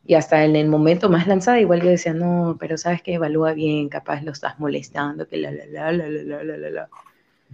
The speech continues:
Y sin decir que, uy, en la calle, si yo veo a un chico guapísimo, si he visto a un chico guapísimo, jamás digo nada. Yo solo digo, bueno, ha sido una creación divina de Dios y listo. He sido bendecida con esa, con eso y chao.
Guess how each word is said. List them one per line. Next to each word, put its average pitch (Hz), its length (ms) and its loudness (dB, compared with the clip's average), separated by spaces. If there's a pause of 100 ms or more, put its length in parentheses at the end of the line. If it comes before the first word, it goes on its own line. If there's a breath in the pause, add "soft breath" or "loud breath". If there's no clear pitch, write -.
(320)
Y 165 180 8
sin 185 180 4
decir 185 380 4
que, 156 260 6
uy, 160 300 4
en 143 120 0
la 139 140 0
calle, 170 240 4
si 156 160 0
yo 151 100 6
veo 156 140 6
a - 20 2
un 160 60 0
chico 165 220 2
guapísimo, 170 640 0
si 151 160 -2
he 143 60 4
visto 202 280 2
a 175 40 4
un 160 220 2
chico 175 240 -4
guapísimo, 208 520 0
jamás 147 440 -2
digo 151 200 -2
nada. 165 280 0
Yo 143 100 -2
solo 156 240 0
digo, 165 280 2
bueno, 143 360 0
ha 135 80 -4
sido 151 240 2
una 156 140 2
creación 143 360 0
divina 151 320 2
de 139 140 4
Dios 190 260 2
y 135 60 -2
listo. - 460 -2 (340 soft breath)
He 139 60 -2
sido 175 200 6
bendecida 160 520 4
con 143 160 2
esa, 139 640 0 (260)
con 143 180 -2
eso 220 240 -2
y 139 100 -6
chao. 254 360 -6